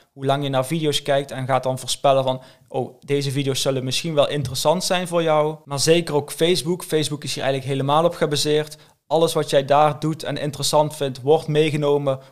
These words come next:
om het vo-, te voorspellen wat jij in de toekomst interessant gaat vinden, waardoor jij meer tijd op dat platform, eh, samen gaat doorbrengen. Nou, dat heeft niet alleen op dit soort social media's te maken, maar ook gewoon op webshops.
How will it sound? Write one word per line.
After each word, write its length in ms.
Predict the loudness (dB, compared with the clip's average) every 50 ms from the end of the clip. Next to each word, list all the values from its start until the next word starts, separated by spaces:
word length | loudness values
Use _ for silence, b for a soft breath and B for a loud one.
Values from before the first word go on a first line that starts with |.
| B B
om 180 | -4 -4 -4 -6 -10 -16 -16
het 280 | -16 -14 -14 -16 -20 -18
vo-, 180 | -16 -18 -18 -18 _
te 120 | -6 -6 -2
voorspellen 460 | 0 0 2 6 6 8 8 8 6
wat 140 | 4 4 2
jij 100 | 2 0
in 60 | 0
de 100 | -2 -4
toekomst 400 | -4 -6 -6 -4 -4 -4 -4 -4
interessant 460 | -6 -6 -6 -4 -2 0 0 0 0
gaat 160 | -2 -4 -4
vinden, 380 | -4 -2 -4 -2 -2 -4 -6 -6 B B B
waardoor 220 | B -4 -2 0 0
jij 120 | 0 0
meer 420 | 0 0 -2 -2 -2 -4 -6 -4
tijd 320 | 0 0 2 0 0 -4 -6 -6
op 140 | -4 -2
dat 200 | 0 -2 -2 -2
platform, 460 | 0 -2 -2 -2 -2 -6 -6 -4 -6 -6 -8 -8
eh, 180 | -6 -4 -4 -4 -4 -6
samen 400 | -6 -2 2 2 2 2 2 0
gaat 200 | -2 -2 -2 0
doorbrengen. 600 | 2 2 2 2 2 2 0 0 0 -2 -6 -8 -10 B B B B B B
Nou, 120 | -20 -20 _ _
dat 120 | -10 -6 -4
heeft 160 | -2 -2 -2
niet 120 | 0 0
alleen 220 | 2 2 2 2 2
op 120 | 0 -2
dit 120 | -2 -2
soort 140 | -2 -4 -4
social 420 | -2 0 0 0 0 0 -2 -2 -2
media's 360 | -2 0 0 0 0 0 0
te 60 | -2
maken, 320 | 0 2 2 2 0 0
maar 80 | -2 -2
ook 120 | -2 -2
gewoon 160 | -2 -2 -2 -2
op 160 | -2 0 2
webshops. 560 | 2 2 2 0 -2 -2 -2 -2 -2 -4 -10